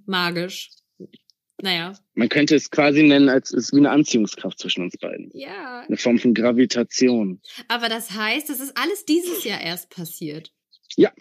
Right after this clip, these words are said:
Speaker 1: Also so lange ist es ja noch
Speaker 2: Also,
Speaker 1: gar
Speaker 2: ähm,
Speaker 1: nicht.
Speaker 2: also, äh, genau. Wir haben uns, äh, wir haben uns einfach so, so tierisch miteinander, äh, miteinander verstanden und, äh, also, ich gehe mal davon aus, ich spreche für uns beide. Wir lieben uns halt auch so abgöttisch.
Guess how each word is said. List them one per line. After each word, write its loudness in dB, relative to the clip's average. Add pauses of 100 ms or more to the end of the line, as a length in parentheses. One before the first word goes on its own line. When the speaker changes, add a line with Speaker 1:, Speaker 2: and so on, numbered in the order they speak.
(840)
Speaker 1:
Also -4
so 0
lange -4
ist -12
es -8
ja -8
noch -8
Speaker 2:
Also, 6
Speaker 1:
gar 6
Speaker 2:
ähm, 6
Speaker 1:
nicht. 2 (380)
Speaker 2:
also, 4
äh, -8 (240)
genau. 2 (420)
Wir -8
haben 0
uns, 4
äh, 4
wir 4
haben 4
uns 2
einfach -2
so, 0 (140)
so 4 (240)
tierisch 0
miteinander, 0
äh, 6 (100)
miteinander 6
verstanden 2
und, 2
äh, 4 (960)
also, -2 (360)
ich -4 (140)
gehe 6
mal 4
davon 0
aus, 0
ich 2
spreche 0
für -2
uns -2
beide. 2 (280)
Wir 4
lieben 8
uns 2
halt 0
auch -2
so 2
abgöttisch. 0